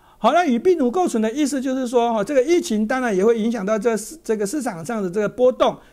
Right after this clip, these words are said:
但是呢，在这个波动的这个影响呢，不会像这个利空影响的这么的大。好，甚至呢，有一些股票呢，它会怎样？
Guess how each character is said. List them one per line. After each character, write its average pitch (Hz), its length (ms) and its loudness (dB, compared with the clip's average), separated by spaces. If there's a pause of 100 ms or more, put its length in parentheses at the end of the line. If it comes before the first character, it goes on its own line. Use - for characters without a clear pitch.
(120)
但 233 220 0
是 233 220 -4
呢， 214 280 0
在 233 240 2
这 233 160 0
个 208 140 0
波 277 260 0
动 226 260 -2
的 185 140 -6
这 196 140 -6
个 214 80 -2
影 214 240 -2
响 180 200 -6
呢， 175 80 -6
不 190 200 -2
会 247 120 4
像 240 240 -6
这 208 120 -8
个 190 140 -6
利 208 320 -2
空 208 340 -2
影 190 160 -4
响 185 160 -8
的 160 80 -10
这 233 160 -4
么 160 160 -8
的 160 100 -12 (160)
大。 208 180 -4 (300)
好， 170 160 -2
甚 247 240 0
至 247 140 -4
呢， 226 160 -2
有 180 120 -4
一 196 40 -4
些 262 120 -2
股 175 280 -6
票 233 260 -4
呢， 185 140 -6
它 202 160 -4
会 214 100 -4
怎 185 100 -4
样？ 175 160 -4